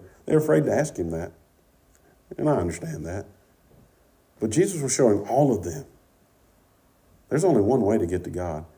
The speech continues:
and it is for every human being. I don't care where they were born, what color their skin is,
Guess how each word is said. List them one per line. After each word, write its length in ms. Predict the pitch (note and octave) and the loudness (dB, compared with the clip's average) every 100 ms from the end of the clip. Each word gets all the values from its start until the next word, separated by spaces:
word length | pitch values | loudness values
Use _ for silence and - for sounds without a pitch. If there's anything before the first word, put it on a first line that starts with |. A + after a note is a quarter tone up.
| _ - | _ -6
and 180 | F2+ | 0
it 140 | F#2 A#2 | 4 6
is 180 | G#2 - | 4 2
for 220 | F2+ F2+ | -2 2
every 460 | F#2 G#2+ A2 A2 G#2+ - | 2 2 0 -2 -4 -12
human 400 | - G2+ F#2 F#2 | -6 -4 -4 -4
being. 280 | F2 E2 E2 | -4 -4 -2
I 80 | |
don't 200 | F#2+ E2+ | -4 -4
care 180 | - E2+ - | -4 -6 -2
where 160 | G2+ A2+ | 4 4
they 120 | C#3 | 6
were 140 | C#3+ | 4
born, 440 | C3 A#2+ A#2+ A#2 A2+ - - _ | 2 2 2 0 -4 -12 -20 _
what 160 | - G2 | -6 -2
color 280 | - B2+ C#3 | 4 4 4
their 140 | C#3 | 0
skin 360 | C#3 A#2+ G#2+ G#2+ | -2 -2 0 0
is, 380 | G2+ G2+ G2+ | -2 -2 -6